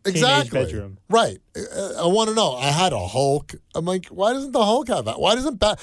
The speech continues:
Speaker 2: I mean, I have Batman. He doesn't have a house.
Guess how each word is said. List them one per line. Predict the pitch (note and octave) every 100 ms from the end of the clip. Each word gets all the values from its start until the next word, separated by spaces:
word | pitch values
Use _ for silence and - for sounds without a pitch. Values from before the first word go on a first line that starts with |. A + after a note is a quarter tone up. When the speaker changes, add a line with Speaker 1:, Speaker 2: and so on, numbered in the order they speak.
| - A#3
Speaker 2:
I |
mean, | C4
I | A3 C#4
have | A3
Batman. | C#4 D#4 D4+ C#4 D3 F2+ D#2 _ _ _
He | A#3+
doesn't | C#4 B3+
have | F3+
a | C#3+
house. | D3+ F3+ A#3 -